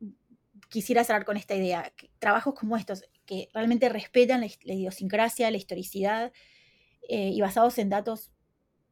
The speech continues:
eh, de nuestros países, no solamente literatura que puede proponer un tipo ideal basado en otros co-, contextos, me parece que es muy relevante para contribuir a un debate, eh, necesario, eh, y relevante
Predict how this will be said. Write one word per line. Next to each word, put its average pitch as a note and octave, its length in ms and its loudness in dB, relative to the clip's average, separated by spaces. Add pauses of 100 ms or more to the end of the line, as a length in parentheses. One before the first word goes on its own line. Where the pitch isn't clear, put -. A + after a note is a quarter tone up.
(300)
eh, G3 320 -16
de G#3 140 -2
nuestros B3+ 400 2
países, F#3+ 480 0
no G3+ 100 -2
solamente G3 400 -6
literatura G3+ 480 -2
que G3 100 -6
puede G3+ 200 -4
proponer G3 380 -6
un G#3+ 120 -4
tipo A3+ 260 -8
ideal G#3 260 0
basado G3+ 320 -4
en G#3 80 -4
otros A3 220 -4
co-, G#3 200 -10 (120)
contextos, G#3 500 -6
me G#3 100 -4
parece F#3+ 280 -4
que G#3+ 100 -8
es G3+ 80 -6
muy G#3+ 180 2
relevante G#3 480 0
para F#3 180 -4
contribuir F3+ 400 -10
a F#3+ 40 -6
un G3 60 -4
debate, F3+ 460 -6 (480)
eh, F#3 240 -12
necesario, G3+ 720 0 (420)
eh, F#3 400 -12 (220)
y A3 120 -6
relevante G3+ 640 0